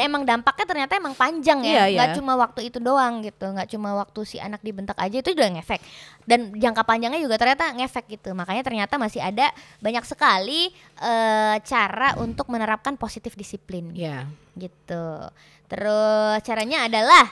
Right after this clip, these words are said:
Speaker 2: Kamu tuh pernah nggak sih, eh, yang emosi, emosimu tertinggi waktu sama Rumi yang pas dia lagi bandel-bandelnya itu apa? Apa yang kamu lakuin?
Speaker 1: Itu tadi ke, ke ruangan sebelah.
Speaker 2: Itu yang kamu paling ini ya?
Speaker 1: Iya.
Speaker 2: Paling marah banget ya?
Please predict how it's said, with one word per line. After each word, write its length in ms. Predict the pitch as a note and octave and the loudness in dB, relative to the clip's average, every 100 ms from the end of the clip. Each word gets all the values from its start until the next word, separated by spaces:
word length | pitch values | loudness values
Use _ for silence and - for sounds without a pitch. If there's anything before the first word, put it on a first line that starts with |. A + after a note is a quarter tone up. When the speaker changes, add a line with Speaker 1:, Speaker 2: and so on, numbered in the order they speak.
| - _ _ - | 0 _ _ -20
Speaker 2:
Kamu 320 | - G#3+ C4 D#4+ | -8 -4 -2 0
tuh 240 | E4+ - - _ | 0 0 -4 _
pernah 240 | A#3+ C4 | -4 -2
nggak 240 | C4 G3 | 0 -2
sih, 240 | - B3 B3 | -4 -6 -6
eh, 380 | - G#3+ G3 G3+ | -4 0 0 0
yang 160 | G3+ - | -2 -4
emosi, 540 | A3 A3 G#3 A#3 A3 _ | -4 -2 -2 -4 -8 _
emosimu 560 | C4 C4 B3+ C4 B3+ | 0 2 2 0 0
tertinggi 480 | A#3+ A#3 B3 A#3 A#3+ | 0 -2 -2 0 2
waktu 240 | A#3 - A#3+ | 0 0 -4
sama 240 | A#3 A3 | -2 0
Rumi 480 | A3 G#3+ A3+ B3+ A3+ | -2 -2 -2 -2 -2
yang 80 | G3+ | -4
pas 160 | G#3+ | -6
dia 160 | G3+ G3+ | -4 -2
lagi 160 | F#3+ | -2
bandel-bandelnya 480 | F#3 F#3 F#3 F#3 G3 | -2 -2 -2 -2 -2
itu 80 | B3 | -2
apa? 320 | D4+ F3+ D#3+ | -4 -4 -8
Apa 160 | - A3+ | -8 -4
yang 160 | B3+ | -2
kamu 160 | G#3+ F#3 | -4 -6
lakuin? 320 | F#3 D#3 D#3+ - _ _ _ | -8 -10 -10 -16 _ _ _
Speaker 1:
Itu 160 | C#4+ E4 | -14 -6
tadi 220 | F4 D4+ | -4 -4
ke, 160 | - A#3+ A#3 - - | -2 0 0 -2 -12
ke 180 | - A#3+ A3+ A3+ A3+ A3+ | -4 0 2 2 0 -2
ruangan 240 | A#3+ A#3 A#3 | 0 0 0
sebelah. 320 | A3+ G#3+ F3+ - _ | -4 -6 -6 -14 _
Speaker 2:
Itu 240 | - G3+ C#4+ | -16 -6 -2
yang 160 | A3+ | -2
kamu 240 | G3+ G#3 G3+ | -4 -4 -2
paling 320 | G3+ F#3+ F#3 | -4 -4 -6
ini 140 | G3 F#3 | -6 -6
ya? 100 | D3+ - _ - | -10 -16 _ -10
Speaker 1:
Iya. 120 | A3 F#3+ | -2 4
Speaker 2:
Paling 200 | G#3+ B3 | 4 4
marah 240 | G3+ G#3+ | 2 0
banget 180 | G3+ | -2
ya? 120 | F#3 | -2